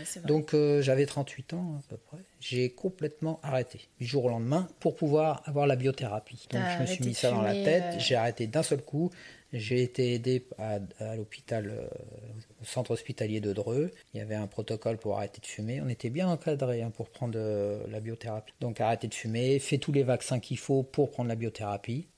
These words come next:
Speaker 2: Et puis, euh, une aide de, d'un tabacologue, donc, euh, les patchs, euh, tout, euh, psychologue, tout le bordel.
Speaker 1: Psychologue aussi.
Speaker 2: Et j'ai arrêté. Ça a été très dur, très dur pendant, allez, un an et demi. Ouais, c'est ce que j'ai noté. Pendant un an et demi, deux ans, ça a été très, très dur.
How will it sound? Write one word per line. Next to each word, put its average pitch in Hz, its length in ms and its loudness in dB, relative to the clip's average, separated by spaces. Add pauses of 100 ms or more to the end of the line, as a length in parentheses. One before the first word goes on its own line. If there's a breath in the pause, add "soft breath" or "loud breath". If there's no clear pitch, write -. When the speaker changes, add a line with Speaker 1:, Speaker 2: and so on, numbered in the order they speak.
Speaker 2:
Et 156 120 4
puis, 170 460 2
euh, 143 220 6
une 147 140 4
aide 147 360 4 (260)
de, 120 200 -6
d'un 120 160 -2
tabacologue, 117 720 0
donc, 117 280 -4
euh, 101 200 0
les 107 120 0
patchs, 117 520 0
euh, 104 640 -4 (400)
tout, 120 360 -6
euh, 101 140 -6
psychologue, 110 540 -2
tout - 120 -8
le 104 80 -2
bordel. 110 280 0
Speaker 1:
Psychologue 175 240 -4
aussi. 185 340 -8
Speaker 2:
Et 135 80 4
j'ai 135 120 4
arrêté. 117 340 2 (340)
Ça - 140 -4
a - 20 0
été 101 180 -6
très - 260 2
dur, 131 200 2 (380)
très - 200 0
dur 131 260 0
pendant, 110 720 -8
allez, 107 180 -6
un 113 140 -4
an 131 100 2
et 135 60 2
demi. 131 240 0 (280)
Ouais, 95 120 -8
c'est - 160 -8
ce - 60 -8
que - 100 -8
j'ai 113 140 -2
noté. 110 260 -4
Pendant 110 280 -4
un 117 120 0
an 117 120 0
et 117 40 0
demi, 117 200 -2
deux 113 240 -2
ans, 143 80 0
ça 107 140 -6
a - 20 -6
été 107 180 -8
très, - 220 0
très 131 160 0
dur. 135 220 0